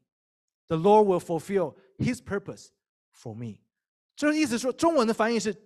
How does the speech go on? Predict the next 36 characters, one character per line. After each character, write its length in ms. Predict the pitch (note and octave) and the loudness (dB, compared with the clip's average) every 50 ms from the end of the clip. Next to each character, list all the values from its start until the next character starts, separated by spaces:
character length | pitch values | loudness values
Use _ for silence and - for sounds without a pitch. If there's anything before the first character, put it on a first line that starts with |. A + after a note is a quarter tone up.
| - | -6
，“我 240 | F#3+ F3+ F3 E3 E3+ | -2 0 2 2 2
的 80 | F3+ F#3+ | 0 -2
事 220 | - - D#4+ C#4 | -2 -2 -4 -4
情 260 | - - D3+ D#3 E3+ | -4 -6 -10 -10 -10
上 300 | - - B3 G#3 F#3 F3+ | -8 -4 -4 -4 -4 -4
帝 120 | F#3 F3+ E3 | -8 -8 -8
会 240 | - - F#3+ E3+ | -6 -4 -6 -6
在 300 | D3 - - G#3 D3+ C#3+ | -4 -4 -4 -2 -2 -4
乎。” 320 | C3 - - C#3+ D3 D#3+ _ _ _ _ _ _ _ _ _ _ _ _ _ _ _ _ _ - | -6 -10 -12 -12 -12 -12 _ _ _ _ _ _ _ _ _ _ _ _ _ _ _ _ _ -4
但 80 | G#3 E3+ | -4 -4
是 80 | G#3+ | -2
英 100 | A3 A3+ | -2 0
文 120 | G#3+ F3+ E3+ | 0 0 -2
的 40 | |
翻 240 | D#3+ - F3+ F#3 F3+ | -2 -2 -2 -2 -2
译 60 | E3+ | -4
是， 260 | D3+ - F#3 E3+ C#3 - _ _ _ _ | -6 -8 -8 -10 -10 -12 _ _ _ _
这 120 | - A#3+ A#3 | -8 -8 -8
不 180 | - - C#4+ | -6 -6 -10
只 140 | - - F#3+ | -8 -8 -8
是 100 | - G#3 | -4 -4
我 160 | B3 G3 - | -2 0 0
的 100 | D3+ D3 | -2 -2
事， 320 | D3 - - A3 F3+ G#2+ - _ _ _ _ _ _ _ _ _ _ | -4 -6 -8 -8 -10 -12 -14 _ _ _ _ _ _ _ _ _ _
是 200 | - - - E3+ | -16 -10 -10 -8
His 540 | C3 - - - - - G3+ A3+ A#3+ A3+ - - - | -8 -8 -10 -10 -8 -4 -4 -4 -4 -4 -6 -4 -2
purpose， 500 | - - D3+ D3+ - B2 - - - - _ _ _ _ _ _ _ _ _ - | 0 0 0 -2 -8 -10 -12 -14 -20 -20 _ _ _ _ _ _ _ _ _ -16
他 400 | - - - A3 A#3 A#3+ B3 B3+ | -10 -4 0 0 2 2 0 0
对 280 | B3 - - B3+ A3 F3 | -2 -4 -2 0 0 0
我 220 | D3+ B2+ A2+ G#2+ | 0 -2 -8 -10
生 180 | - - D#3+ E3+ | -10 -10 -8 -8
命 160 | E3 D3 C3 | -8 -8 -10
中 140 | C3+ C3 B2+ | -10 -10 -10
的 80 | A2+ | -10
计 240 | - - - B2 A2 | -10 -12 -14 -14 -14
划， 260 | - - A#2+ G#2 F2 | -14 -14 -16 -16 -18